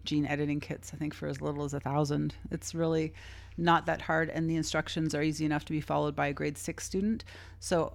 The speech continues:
um, the government jumped on that very late, and it had already been going on for years. That's kinda how it is with the microchips and the magnets, if that's what's going on. They're jumping on it really late. I mean, it's really quite popular. He made it sound, um, Senator Skip Daly, I believe his name is,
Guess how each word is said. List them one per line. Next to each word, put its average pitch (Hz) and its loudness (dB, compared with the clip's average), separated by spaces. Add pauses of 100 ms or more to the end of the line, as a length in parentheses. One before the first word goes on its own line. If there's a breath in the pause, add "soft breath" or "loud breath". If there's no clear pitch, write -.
(120)
um, 160 0 (340)
the 180 0
government 165 2
jumped 156 0
on 151 0
that 147 0 (520)
very 160 6
late, 135 -2 (300)
and 151 2
it 160 2
had 151 4
already 151 4
been 147 -2
going 147 0
on 143 0
for - -6
years. 147 -2
That's - -6
kinda 180 4
how 160 6
it 156 4
is 151 0
with 147 -8
the 151 -6
microchips 147 -4
and 147 -2
the 139 -4
magnets, 147 -2
if 156 -6
that's 147 -2
what's 147 -10
going 147 0
on. 156 0
They're 160 0
jumping 147 -2
on 139 -2
it - -8
really 147 0
late. 143 -2
I 151 -2
mean, 156 2
it's - -6
really 156 2
quite 165 2
popular. 147 0 (260 loud breath)
He - 2
made 190 8
it 156 4
sound, 165 4 (600 loud breath)
um, 151 2
Senator 156 2
Skip - -4
Daly, 156 4
I 147 -2
believe 156 -2
his 156 -4
name 160 4
is, 151 -2